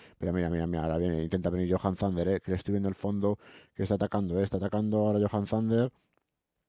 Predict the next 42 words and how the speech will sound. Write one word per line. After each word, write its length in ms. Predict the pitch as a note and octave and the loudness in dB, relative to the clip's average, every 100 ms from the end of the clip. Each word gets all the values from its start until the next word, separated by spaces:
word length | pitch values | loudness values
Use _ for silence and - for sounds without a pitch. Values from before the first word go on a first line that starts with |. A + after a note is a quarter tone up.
| _ _ _ _ - - | _ _ _ _ -20 -6
Vamos 160 | F#2+ | -2
a 20 | G#2 | -2
coger 240 | G2+ G#2 | 0 0
un 60 | G2 | 0
momento 340 | G2 G2 F#2 F2+ | 0 2 2 2
a, 100 | E2+ | 2
a 40 | |
Mikkels 420 | F#2+ G2+ G#2+ A2 | 0 0 0 -2
para 240 | - F#2 E2+ | -4 -2 -2
ver 100 | G2 | -2
si 140 | G#2 | -4
consigo 380 | G2 G2+ G#2 G2 | -2 -2 -2 -2
que 120 | G2 | -2
no 140 | F#2+ G2+ | 0 0
entre. 380 | G2+ F#2 G#2 - _ - - - - | 0 0 -2 -4 _ -20 -20 -20 -2
Ah, 120 | G#2 | 2
que 80 | G2 | 4
viene 160 | G2+ | 2
con 180 | A#2 A#2+ | 2 0
Van 220 | A2+ G2+ | 2 0
Der 180 | D#2+ E2 | 0 -2
Poel, 400 | - G#2+ G#2+ E2+ | -2 0 2 2
vale, 240 | F2 G2+ | 2 2
vale, 200 | E2 F2+ | 2 0
es 60 | E2 | -2
que 120 | F#2 | -4
vienen 200 | F#2+ G#2+ | -2 -2
con 160 | G#2+ G2+ | -2 -2
Van 200 | F2 E2 | -2 -2
Der 160 | D2+ | -6
Poel, 260 | - G2 D#2 | -4 -4 -2
vale, 220 | D#2 D2 | -4 -4
bueno. 180 | D2 C#2 _ _ | -4 -8 _ _
Mira, 160 | - C#2+ | -10 -4
Johan 240 | F2+ G2+ | -2 0
Zander 220 | F#2+ G2 F#2 | 0 0 0
ha 60 | |
perdido 280 | F2 F#2 F#2 | 0 0 0
toda 160 | F#2+ F2+ | 0 0
la 80 | |
barra 180 | F#2 F#2 | 0 0
roja. 480 | G2+ A#2 - A#2+ B2 | -2 -2 2 2 2